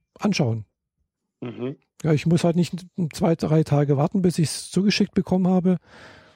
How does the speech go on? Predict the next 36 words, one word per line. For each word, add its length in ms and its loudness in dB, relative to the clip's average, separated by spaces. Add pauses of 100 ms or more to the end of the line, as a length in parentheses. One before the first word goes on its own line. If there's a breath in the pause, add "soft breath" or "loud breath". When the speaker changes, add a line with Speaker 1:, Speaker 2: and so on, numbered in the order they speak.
Speaker 1:
sondern 260 0
ich 180 -8
krieg's 240 -2
halt 160 2
gleich 280 0
hier 300 2
auf, 340 -2
äh, 180 2
entsprechenden 600 -2
Anzeigegeräten. 960 0 (560)
Speaker 2:
Du 140 0
hast 520 -6
gar 160 0
nicht 160 -2
versucht, 480 0
es 140 2
auf 180 0
Manga 340 2
Rock 300 0
zu 140 -2
finden 360 -2
oder 220 2
so? 300 -4
Speaker 1:
Nee, 360 0
ha. 300 -8 (720)
Speaker 2:
Weil 80 -10
das 120 2
ist 160 2
so 80 2
eine 140 2
Plattform, 500 -2
wo 80 0
du 180 0
Mangas, 640 2
äh, 60 -8
Speaker 1:
Ah. 580 0